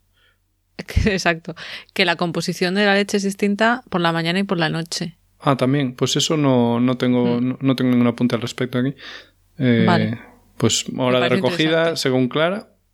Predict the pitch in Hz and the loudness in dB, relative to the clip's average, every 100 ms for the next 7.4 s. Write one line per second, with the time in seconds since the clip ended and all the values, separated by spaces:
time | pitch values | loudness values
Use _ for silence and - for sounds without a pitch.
0 | _ _ _ _ _ 120 120 117 110 117 | _ _ _ _ _ 0 0 0 0 0
1 | 139 - 147 151 131 143 - 123 127 127 | 0 -2 -10 -10 -10 -6 0 2 4 2
2 | 123 127 123 131 131 127 120 120 135 - | 0 0 0 0 0 0 0 -2 -6 -8
3 | - _ _ - - 135 127 123 120 110 | -16 _ _ 0 2 2 2 2 2 0
4 | - - - - - 233 - 226 214 127 | -4 -4 -4 -8 -14 -12 0 2 4 4
5 | 247 - 214 247 240 - - 196 175 170 | 4 2 2 -2 -4 -10 -2 0 0 -2
6 | 180 185 170 160 160 160 - 165 - 170 | -2 0 0 -2 -4 -6 -8 -10 -6 -4
7 | 135 113 113 | -2 -2 -4